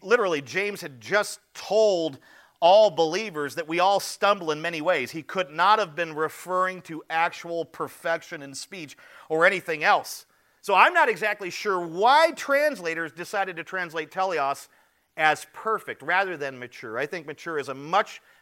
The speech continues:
better word and fit here, the English word. What James is basically saying here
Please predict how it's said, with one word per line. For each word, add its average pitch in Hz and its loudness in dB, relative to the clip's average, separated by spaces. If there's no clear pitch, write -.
better 156 0
word 139 -4
and 117 -14
fit - -10
here, 104 -12
the 117 -14
English 117 -12
word. 98 -20
What 202 -2
James 277 0
is 220 -4
basically 240 -4
saying 247 -10
here 104 -14